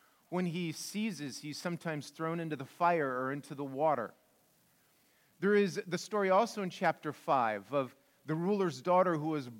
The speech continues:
brought back from life. And in this story, we hear of the boy who appears dead after the evil spirit leaves him, and it's as if Jesus brings him back to life.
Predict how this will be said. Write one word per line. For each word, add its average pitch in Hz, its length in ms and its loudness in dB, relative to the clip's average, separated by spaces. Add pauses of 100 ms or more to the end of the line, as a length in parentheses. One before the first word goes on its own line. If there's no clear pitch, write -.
(140)
brought 160 360 2
back 165 280 4
from 156 260 -8
life. 160 540 0 (100)
And 151 160 -2
in 151 140 -4
this 180 160 -2
story, 147 400 -4
we 139 160 -6
hear 156 400 -6 (380)
of 135 160 -4
the 147 80 -4
boy 151 520 2 (260)
who 170 140 -4
appears 180 560 -4
dead 151 520 4
after 143 640 -2 (180)
the 139 260 -4
evil 156 260 -6
spirit 147 460 -6
leaves 180 340 -4
him, 123 260 -4
and 120 160 -6 (340)
it's 139 240 -4
as 143 240 -2
if 151 180 -4
Jesus 131 640 -8
brings 135 460 -6
him 127 340 -6 (180)
back 123 340 0
to 131 60 -12
life. 117 360 -2